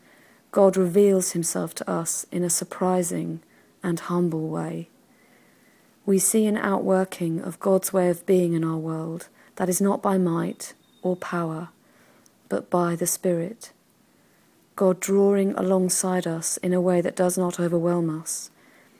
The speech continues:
in a way that draws our hearts and minds. So, what does it mean for us to live an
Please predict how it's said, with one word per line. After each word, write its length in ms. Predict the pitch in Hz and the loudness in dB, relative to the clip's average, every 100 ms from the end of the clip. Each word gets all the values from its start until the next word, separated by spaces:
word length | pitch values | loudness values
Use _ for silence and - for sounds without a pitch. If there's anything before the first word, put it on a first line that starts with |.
| _ - - | _ -20 -2
in 120 | 185 | 2
a 80 | 180 | 2
way 240 | 185 180 | 4 2
that 160 | 180 170 | 0 -4
draws 500 | 175 185 175 170 - | -2 0 0 -2 -4
our 200 | 180 170 | -6 -4
hearts 600 | 170 180 170 - - - | -2 -2 -4 -8 -10 -6
and 200 | 175 170 | -4 -2
minds. 580 | 175 170 160 165 - - _ _ _ _ _ _ _ _ _ _ _ _ _ _ - - - - - - | -2 -2 -4 -6 -8 -12 _ _ _ _ _ _ _ _ _ _ _ _ _ _ -20 -20 -20 -20 -20 -8
So, 480 | - 202 175 156 165 - _ - - - - - - - _ _ _ _ | 0 4 4 4 -2 -10 _ -20 -20 -20 -20 -20 -20 -20 _ _ _ _
what 240 | 208 226 | 6 6
does 160 | 220 202 | 6 4
it 80 | 214 | 4
mean 340 | 208 196 185 | 4 6 4
for 180 | 165 - | 2 4
us 440 | 175 160 - - - - | 4 4 0 0 -4 -6
to 120 | 185 | 0
live 340 | 175 175 160 | 4 4 2
an 120 | - | 0